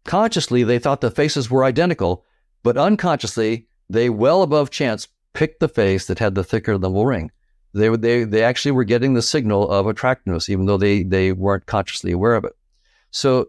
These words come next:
so there are many, w-, once you start going down this path, there are many, many different cues that you can study. So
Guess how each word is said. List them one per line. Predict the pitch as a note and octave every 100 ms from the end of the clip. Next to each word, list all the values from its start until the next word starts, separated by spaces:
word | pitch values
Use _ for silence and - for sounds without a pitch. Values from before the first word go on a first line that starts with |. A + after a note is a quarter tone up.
| _
so | - B2+ A#2+ A#2 - _ _ _ _ _ _ _ _ _ _ _ _ D3+
there | C3 C#3
are | B2+
many, | B2 C3 F#3 G#3 F#3
w-, | C3+ C3+
once | C#3+ F3 G3
you |
start | - F3+
going | D#3 D3+
down | C#3 B2
this | A2+
path, | - E3+ C#3+
there | B2
are | A2
many, | G#2 A#2 D3+ D#3+
many | C#3+ C3 C3 B2
different | G2+ - _ A#2+ B2 G#2+ -
cues | - C3+ A#2 E2 D2+ D2+
that | - D#2+ G#2
you |
can | F#2
study. | E2+ - A2+ E2
So | - A2+ G2+